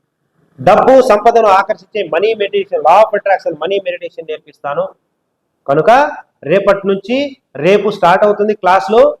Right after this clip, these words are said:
రావాలి అనుకున్న వాళ్ళు రేపు హ్యాపీగా ఆనందంగా రావచ్చు. నేను already ఇక్కడికి వచ్చేసాను. Thank you, thank you so much.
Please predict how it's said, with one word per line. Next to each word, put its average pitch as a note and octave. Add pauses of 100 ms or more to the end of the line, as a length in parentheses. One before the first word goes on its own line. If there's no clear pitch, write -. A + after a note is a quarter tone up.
(200)
రావాలి G3+
అనుకున్న G3
వాళ్ళు F#3
రేపు E3+
హ్యాపీగా F3+
ఆనందంగా E3
రావచ్చు. D#3
నేను D3
already D#3
ఇక్కడికి D3
వచ్చేసాను. D#3+ (920)
Thank C#3+
you, G#3
thank C#3+
you C#3 (120)
so E3
much. D3